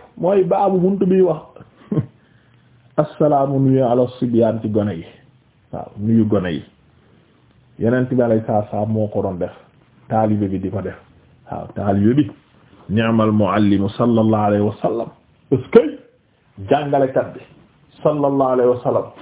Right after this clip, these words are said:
waaye ni'ma, est-ce que ki nga xam ne mooy al, at-taalib, mooy ki nga xam ne moom lay jàngal, muy Seydina Anas, jàpp loolee, hein, ba li nga xamante ne moom itam bi mu nekkee mag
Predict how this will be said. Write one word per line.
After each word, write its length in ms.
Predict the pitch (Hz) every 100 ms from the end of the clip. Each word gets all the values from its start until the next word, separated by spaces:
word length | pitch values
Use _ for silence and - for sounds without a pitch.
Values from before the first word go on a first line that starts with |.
| - _ _
waaye 380 | 101 113 113 113
ni'ma, 380 | 117 117 117 110
est-ce 120 | 135 -
que 720 | 247 277 254 - - - - -
ki 60 |
nga 140 | 139 131
xam 200 | 131 117
ne 80 | 113
mooy 300 | 107 107 98 110 - - _ _ -
al, 320 | 110 104 101 - - _ -
at-taalib, 560 | 120 - 143 185 151 117 - _ -
mooy 240 | 101 110 101
ki 120 | 127
nga 60 | 123
xam 160 | 127 117
ne 80 | 110
moom 220 | 110 110
lay 160 | 107 101
jàngal, 400 | 107 107 92 110 - - - 90
muy 180 | 107 104
Seydina 300 | 107 104 107 -
Anas, 240 | 107 98 95
jàpp 240 | 110 107 -
loolee, 500 | 107 104 113 147 127 _ _ _ _ _
hein, 320 | 104 139 180 - - _ _ _ -
ba 100 | 110
li 100 | 113
nga 100 | 113
xamante 360 | - 113 104 104
ne 100 | 104
moom 280 | 104 113 107
itam 260 | 107 110 90 - _ 90
bi 140 | 127
mu 280 | 185 190 190 - _ _ -
nekkee 400 | 127 151 151 135
mag 160 | 120